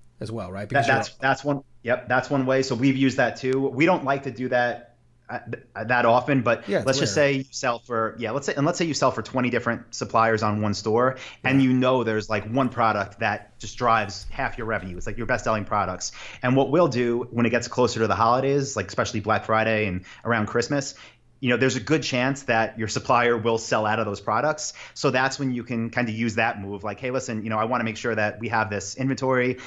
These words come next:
Speaker 2: and maybe I want, you know, two hundred of these things. Can I buy them now? I'll pay you for them. Can I get a discount?" And then you still keep them in your warehouse, but I own that inventory. So you're basically prepaying them for the product they already have. They're storing it for you 'cause they're still gonna drop ship it.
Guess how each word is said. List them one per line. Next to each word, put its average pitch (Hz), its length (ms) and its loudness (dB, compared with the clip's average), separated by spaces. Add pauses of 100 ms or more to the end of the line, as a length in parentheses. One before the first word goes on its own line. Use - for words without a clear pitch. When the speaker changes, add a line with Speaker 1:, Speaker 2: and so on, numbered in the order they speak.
(140)
Speaker 2:
and 117 220 4
maybe 120 180 4
I 117 80 4
want, 110 380 2 (100)
you 98 80 -8
know, 87 80 -12
two - 180 -2
hundred 113 440 0
of 104 140 -6
these 107 220 -4
things. 135 420 2 (280)
Can 147 160 2
I 127 100 4
buy 127 300 2
them 123 180 0
now? 110 360 0
I'll 101 120 -4
pay 147 220 -4
you 139 140 0
for 101 260 -4
them. 104 260 -2 (220)
Can 139 100 0
I 127 80 2
get 131 160 2
a 123 60 -2
discount?" 123 560 -2
And 120 120 0
then 117 140 2
you 139 100 0
still 143 220 0
keep 139 220 -4
them 127 100 2
in 117 80 2
your 107 100 0
warehouse, 107 580 0
but 117 200 0
I 120 220 2
own 120 100 0
that 107 160 0
inventory. 101 580 -4 (200)
So - 120 -6
you're 120 120 4
basically 135 400 0
prepaying 120 600 -2
them 117 440 0
for 123 220 2
the 110 60 -2
product 117 280 2
they 113 80 -2
already 104 200 0
have. 120 380 0 (220)
They're 123 140 0
storing 147 480 0
it 98 100 -6
for 107 180 -4
you 107 240 -2
'cause 110 280 -2
they're 117 120 4
still 131 200 2
gonna 107 120 0
drop 123 280 2
ship 98 180 -8
it. 101 180 -6